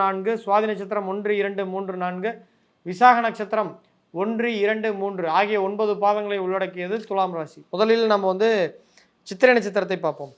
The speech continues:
சித்திரை நட்சத்திரத்தை பொறுத்த வரைக்கும் செவ்வாயினுடைய நட்சத்திரம், சுக்கிரன், துலாம் என்பது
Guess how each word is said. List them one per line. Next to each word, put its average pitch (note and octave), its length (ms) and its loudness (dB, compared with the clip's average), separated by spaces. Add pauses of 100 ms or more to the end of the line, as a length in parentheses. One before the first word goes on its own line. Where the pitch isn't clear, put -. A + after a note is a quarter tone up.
(320)
சித்திரை G#3 280 2
நட்சத்திரத்தை A3+ 460 0
பொறுத்த G#3 200 0
வரைக்கும் G#3 320 0
செவ்வாயினுடைய G3+ 460 0
நட்சத்திரம், G#3 420 -6 (380)
சுக்கிரன், A3+ 440 0 (640)
துலாம் A#3+ 280 6
என்பது G#3+ 220 -2